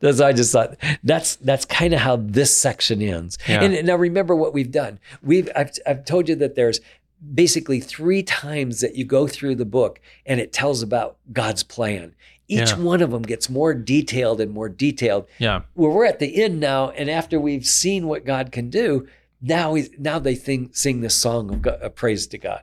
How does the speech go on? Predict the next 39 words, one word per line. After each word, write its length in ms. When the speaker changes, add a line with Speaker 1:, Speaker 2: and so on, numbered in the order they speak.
Speaker 2:
Yeah. 220
Speaker 1:
So 160
it's 100
kind 200
of 80
amazing 800
Speaker 2:
Yeah. 300
Speaker 1:
in 100
my 140
mind. 400
And, 200
Speaker 2:
Yeah. 60
Speaker 1:
and, 260
and 160
you 80
know 160
you're 200
kinda 380
at 120
a 120
conclusion, 580
'cause 180
then 180
the 80
next 460
thing 320
starts 320
a 40
whole 200
new 160
section. 500
Speaker 2:
Yeah. 140
Speaker 1:
And, 180
and 160
even 220
has 240
a 40
new 200
introduction. 560